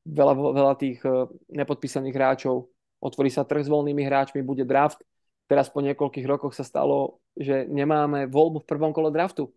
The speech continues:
Ale myslím si, že Devils, eh, v dnešnej situácii to mrzieť nemusí, nadraftované máme.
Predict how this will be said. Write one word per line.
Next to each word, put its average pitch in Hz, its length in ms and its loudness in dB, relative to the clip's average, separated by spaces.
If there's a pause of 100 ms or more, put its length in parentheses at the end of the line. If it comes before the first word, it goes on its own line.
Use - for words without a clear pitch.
(280)
Ale 139 200 -2
myslím 147 180 -2
si, 143 140 -8
že 139 80 0
Devils, 139 400 0
eh, 135 40 -4
v 131 280 -2
dnešnej 139 300 -4
situácii 131 420 -4
to 135 100 -4
mrzieť 135 260 -4
nemusí, 135 440 -2
nadraftované 139 600 0
máme. 135 400 -2